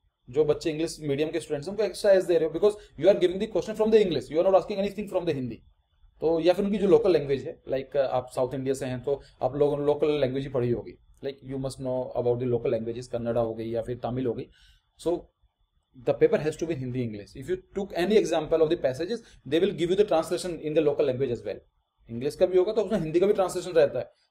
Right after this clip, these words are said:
but here it is different। So मुझे पता नहीं है कि, like, कोई, the problem पता क्या है अपने आर्किटेक्चर के अंदर, हमारी कम्युनिटी बहुत छोटी है, like, we are kind of selfish people,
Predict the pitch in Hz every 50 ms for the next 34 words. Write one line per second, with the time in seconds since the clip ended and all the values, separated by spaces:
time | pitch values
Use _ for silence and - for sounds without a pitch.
0 | _ - - 160 160 - - 123 - - - - - 143 139 139 127 123 120 -
1 | - - - _ _ - _ _ - _ - - 196 214 220 208 - - _ -
2 | - - 165 165 180 202 - - 190 190 202 202 202 196 190 190 196 196 190 190
3 | 190 190 - 196 190 185 180 - - 185 185 190 190 185 - - - - 214 -
4 | 175 165 175 214 220 208 220 233 226 - 190 156 143 - 160 147 139 139 135 123
5 | - - 131 113 120 127 120 117 131 151 - _ - _ _ _ _ _ - 147
6 | 175 190 226 - 180 175 175 175 180 196 196 - 151 139 - - 123 104 92 -
7 | - - _ _ _ _ - - - - 202 190 175 190 202 208 202 - 202 190
8 | 190 196 202 202 - - 185 156 147 - 185 - - - 135 - - 110